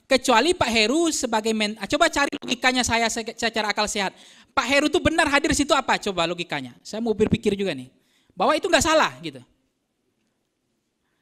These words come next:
A-, hanya untuk, oh karena itu, karena presiden datang, beliau sebagai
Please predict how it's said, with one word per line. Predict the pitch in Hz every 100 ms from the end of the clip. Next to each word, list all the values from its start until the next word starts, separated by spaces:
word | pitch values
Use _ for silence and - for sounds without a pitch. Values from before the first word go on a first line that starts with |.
| _ _ _ _ _ _
A-, | - - - _ _ _ _ _ _ 220
hanya | 226 277 277
untuk, | 254 277 - - _ _ _ _ _ _ _ -
oh | 226 254 233
karena | 226 220 220
itu, | 247 185 135 _ _ _
karena | 190 202 208
presiden | 208 214 196 190
datang, | 175 - 202 262 320 359 - _ _
beliau | - 185 190 202 247 285 277
sebagai | - 196 190 190 190 262 285